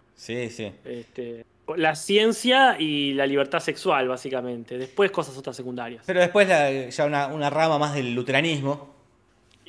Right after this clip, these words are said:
Speaker 1: han logrado ser más abiertos de, de, de mente.
Speaker 2: Sí,
Speaker 1: Eh.
Speaker 2: siempre hay una rama, el tema es como decís vos, tiene que ser la que la pega.
Speaker 1: Claro, sí, sí.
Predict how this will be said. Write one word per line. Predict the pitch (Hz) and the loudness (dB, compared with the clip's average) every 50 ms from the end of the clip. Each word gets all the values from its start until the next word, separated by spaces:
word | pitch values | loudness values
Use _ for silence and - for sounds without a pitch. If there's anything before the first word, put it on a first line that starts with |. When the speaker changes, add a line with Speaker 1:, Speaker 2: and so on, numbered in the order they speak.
| - _ - | -20 _ 2
Speaker 1:
han | 156 170 175 170 | 4 6 6 8
logrado | 156 143 143 143 143 139 131 120 | 6 6 6 6 6 6 4 4
ser | - 143 127 120 | 2 -2 -2 -2
más | 127 120 - | -4 -6 -4
abiertos | 131 117 120 120 117 113 113 - 113 107 101 | -4 -2 0 0 0 -2 -4 -6 -8 -8 -8
de, | 101 101 | -8 -8
de, | 101 98 95 104 107 104 95 92 104 104 104 104 - _ | -8 -12 -14 -14 -14 -14 -14 -14 -12 -14 -14 -16 -18 _
de | - 113 107 | -14 -10 -8
mente. | 104 101 98 98 95 90 - - 87 - _ _ _ _ _ _ _ _ _ _ _ _ _ _ _ _ _ _ _ _ _ _ _ | -8 -8 -8 -10 -12 -16 -18 -20 -20 -20 _ _ _ _ _ _ _ _ _ _ _ _ _ _ _ _ _ _ _ _ _ _ _
Speaker 2:
Sí, | 254 233 226 220 | 4 6 6 6
Speaker 1:
Eh. | 202 | 4
Speaker 2:
siempre | 202 - 214 202 - 190 180 | 4 2 0 2 2 2 2
hay | |
una | 175 170 160 | 2 2 2
rama, | 156 165 185 196 196 175 | 2 2 2 2 2 2
el | 160 | 2
tema | 151 185 190 190 | 2 0 0 0
es | 170 | 0
como | 165 156 151 | 0 0 0
decís | 147 147 165 156 | 0 0 2 4
vos, | 160 170 156 147 135 | 6 6 6 4 2
tiene | 147 156 165 | 2 0 0
que | 156 151 | 0 0
ser | - 175 | 0 2
la | 175 160 | 2 2
que | 147 143 | 2 2
la | 135 135 | 2 2
pega. | - 190 170 156 147 139 123 - - | 4 4 6 6 4 2 0 -2 -4
Speaker 1:
Claro, | - 143 131 120 107 95 87 87 - | 0 2 2 2 2 0 -2 -8 -12
sí, | - - 104 92 | -14 -14 -14 -12
sí. | - - 101 | -14 -16 -16